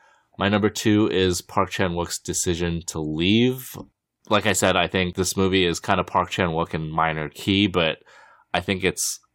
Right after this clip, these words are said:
done to great effect here, like Amir said,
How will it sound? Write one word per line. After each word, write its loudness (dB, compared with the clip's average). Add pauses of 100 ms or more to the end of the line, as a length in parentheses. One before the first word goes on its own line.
(240)
done 0
to -4
great -2
effect -4
here, -2 (500)
like -4 (100)
Amir 0
said, -2